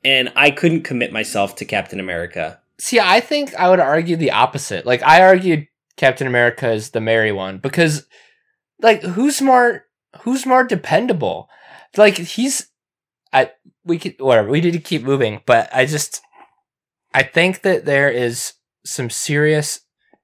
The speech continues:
Speaker 2: not just appeal, but I think there's sex appeal to Captain America's, uh, uh, what do you call it?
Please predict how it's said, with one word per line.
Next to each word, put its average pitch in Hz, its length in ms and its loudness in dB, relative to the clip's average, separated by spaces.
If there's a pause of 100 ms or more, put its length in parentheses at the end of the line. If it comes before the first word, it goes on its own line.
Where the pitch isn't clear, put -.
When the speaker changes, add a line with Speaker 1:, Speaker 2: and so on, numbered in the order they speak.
(140)
Speaker 2:
not 165 220 4
just 240 200 -6
appeal, 247 400 0
but 139 120 2
I 139 80 6
think 175 260 -6
there's 208 200 -2
sex 226 260 2
appeal 117 480 -6 (580)
to 160 140 0
Captain 170 360 2
America's, 135 840 -4 (140)
uh, 104 520 -4 (1600)
uh, 104 240 -6
what 110 80 -6
do 110 80 -6
you 104 40 -16
call 90 280 -6
it? - 160 -10